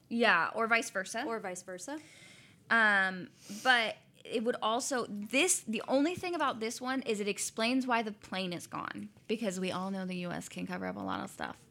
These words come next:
Speaker 2: <laughs>
Speaker 1: Um, and I'm sure Malaysia can too. I'm sure a lot of places <laughs> can.
Speaker 2: I'm sure everywhere can.
Speaker 1: I'm sure all the governments know how to cover things up.
Speaker 2: Yeah.
Speaker 1: Um, but, or militaries.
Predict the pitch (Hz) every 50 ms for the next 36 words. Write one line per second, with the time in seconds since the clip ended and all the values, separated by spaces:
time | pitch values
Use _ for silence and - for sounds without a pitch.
0 | - - 294 302 330 370 320 294 285 269 254 240 214 196 - 226 233 226 226 214
1 | 202 196 185 160 135 196 - - _ _ - 240 233 220 226 247 233 233 233 226
2 | 214 208 214 - 226 208 185 185 - - 185 160 - - - 202 208 _ _ -
3 | - 277 269 330 330 311 269 247 254 - 208 202 - - - 220 233 240 226 233
4 | 262 262 240 - - - - - 262 269 - - 403 392 370 370 392 320 190 151
5 | 165 - 190 175 170 175 302 302 - 381 - - 254 226 202 185 185 185 175 165
6 | 170 226 - 214 208 214 214 - - 220 240 233 277 269 285 - - - - -
7 | - - - 185 190 190 - - - - _ _ - 247 254 247 233 214 196 185
8 | - - _ _ - 180 214 - 226 226 - - 208 202 202 196 190 185 180 196
9 | 185 160 139 131 160 190 214 - -